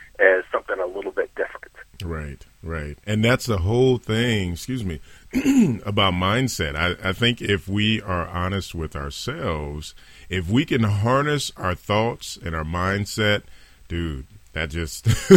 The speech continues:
Speaker 2: that releases you <laughs> to be able to do so many other things. And to your point, if you can find some levity, some humor in it, it's just like, okay, it's like a,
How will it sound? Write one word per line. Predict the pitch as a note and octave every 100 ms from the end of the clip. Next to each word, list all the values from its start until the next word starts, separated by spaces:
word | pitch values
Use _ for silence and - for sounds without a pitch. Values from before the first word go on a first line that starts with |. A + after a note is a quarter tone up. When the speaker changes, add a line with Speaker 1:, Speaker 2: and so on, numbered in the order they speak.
| -
Speaker 2:
that | D#3+ C#3 C3+ B2+
releases | A#2+ A2 B2 A#2+ A2 F#2+ G2
you | G2+ F#2 F2+
<laughs> | -
to | C#3+ B2
be | G#2+ - C3+
able | G#2+
to | G#2+
do | E2+ G#2+ G#2 E2 - - -
so | - - - A2 G#2+ G#2 G2+
many | F#2+ G2 F#2+ F2+
other | F2+ F2+ E2+ D#2
things. | - F2+ F2+ E2 D2+
And | E2 F2 D2+
to | F#2
your | F#2+
point, | F2+ - G#2+ G2 D#2+
if | D#2+
you | E2 A#2
can | B2 G2+
find | G#2 G2+ F#2
some | - D#2+
levity, | E2+ E2+ D2+ C#2+
some | C#2 D2
humor | D2+ A2 B2 F#2 C#2+ - - - - -
in | A2 A2+
it, | D2 C2 -
it's | F#2+ F#2+ -
just | E2+
like, | E2+ D2+ D#2+
okay, | G2+ - D#2+
it's | E2 E2+
like | F2 E2
a, | D#2 D2